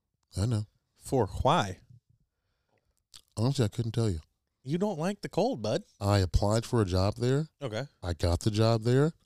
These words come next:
Speaker 1: I quit my job here. I was gonna move to Michigan.
Speaker 2: Holy shit.
Speaker 1: Yeah, I was, like, super serious about it.
Speaker 2: Yeah.
Speaker 1: I was gonna break my lease.
Speaker 2: Yeah.
Speaker 1: And I was going to sell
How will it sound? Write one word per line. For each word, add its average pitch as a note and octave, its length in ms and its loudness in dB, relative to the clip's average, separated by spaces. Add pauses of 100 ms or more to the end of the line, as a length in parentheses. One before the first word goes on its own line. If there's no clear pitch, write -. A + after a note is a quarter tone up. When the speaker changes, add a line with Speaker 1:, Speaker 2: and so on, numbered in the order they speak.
Speaker 1:
I F2+ 160 -8
quit - 280 4
my A2 120 4
job G2+ 320 0
here. A#2 300 -4 (380)
I - 40 -4
was D3 80 0
gonna C3+ 100 2
move C3 100 4
to A2 60 0
Michigan. A#2+ 360 -2 (120)
Speaker 2:
Holy E3+ 180 -4
shit. E3+ 280 0 (180)
Speaker 1:
Yeah, A2 200 4
I G#2+ 40 4
was, B2+ 100 4
like, F2 120 0
super A2 260 2
serious A#2+ 280 -2
about F#2+ 220 -10
it. - 80 -16
Speaker 2:
Yeah. E3 160 0 (1600)
Speaker 1:
I G2+ 60 -2
was E2+ 120 0
gonna F#2+ 200 -2
break G2+ 240 0
my C#3+ 60 -2
lease. B2+ 360 -6 (300)
Speaker 2:
Yeah. F3 140 0 (380)
Speaker 1:
And G#2 80 0
I F2+ 40 2
was F2+ 160 0
going A2+ 420 2
to G2+ 160 -8
sell A#2+ 640 0